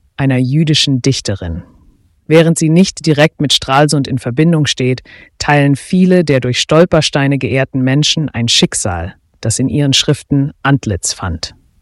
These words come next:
Leben voller Kreativität und Hoffnung, brutal beendet durch eine unmenschliche Ideologie. Das Konzept hinter den Stolpersteinen ist auch ein Aufruf zum Handeln. Denn jedes Mal,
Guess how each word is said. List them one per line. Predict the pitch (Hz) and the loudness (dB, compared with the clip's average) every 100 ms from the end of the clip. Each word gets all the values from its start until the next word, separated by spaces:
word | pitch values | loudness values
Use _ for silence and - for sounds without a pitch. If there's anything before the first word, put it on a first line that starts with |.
| _ | _
Leben | 135 151 185 196 | 2 4 6 4
voller | - 165 160 | 2 2 2
Kreativität | - 160 147 - 131 131 - 151 156 | 2 2 2 0 -4 -4 0 0 0
und | - 123 135 | -4 -6 -6
Hoffnung, | - 117 87 87 - _ _ - | -4 -6 -8 -10 -14 _ _ -10
brutal | 131 - 147 151 | -6 0 4 4
beendet | 151 139 143 151 139 - - | 4 2 2 2 0 -4 -6
durch | 120 - | -6 -4
eine | 123 117 | -2 -4
unmenschliche | - 165 165 151 147 - 139 - | -2 0 2 2 0 0 -2 -2
Ideologie. | 135 131 120 117 110 110 113 80 - - _ _ _ _ _ | -4 -4 -4 -2 -4 -4 -6 -6 -12 -20 _ _ _ _ _
Das | 147 - | -2 0
Konzept | 156 - 214 - - | -2 2 2 2 0
hinter | 170 151 | 0 2
den | 131 | 0
Stolpersteinen | - 175 202 170 135 - 110 110 123 120 | 0 2 2 2 -2 -4 -4 -2 -4 -4
ist | 147 - | -6 -6
auch | 135 | -4
ein | 131 117 | -4 0
Aufruf | 151 165 - 156 - | 0 0 -2 -4 -2
zum | 147 131 | -4 -2
Handeln. | 143 135 95 80 - _ _ _ _ - | 0 0 -2 -6 -12 _ _ _ _ -4
Denn | 120 | -2
jedes | 123 156 202 - | 2 4 4 2
Mal, | 160 135 139 180 | 0 0 0 -2